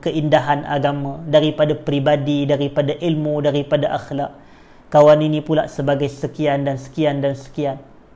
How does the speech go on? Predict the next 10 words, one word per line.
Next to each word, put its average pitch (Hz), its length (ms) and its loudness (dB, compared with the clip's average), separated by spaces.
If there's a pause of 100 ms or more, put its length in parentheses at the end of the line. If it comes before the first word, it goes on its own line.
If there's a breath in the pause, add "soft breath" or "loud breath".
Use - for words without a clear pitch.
(340)
Itu 170 320 2
gelaran-gelaran 151 800 4
yang 127 260 0
baik 151 300 0
sebenarnya. 120 500 -6 (1300 soft breath)
Baik. 165 380 6 (1300)
Abdul 190 320 6
Rahman 262 720 4
Ibnul 165 480 4
Jauzi. 139 480 4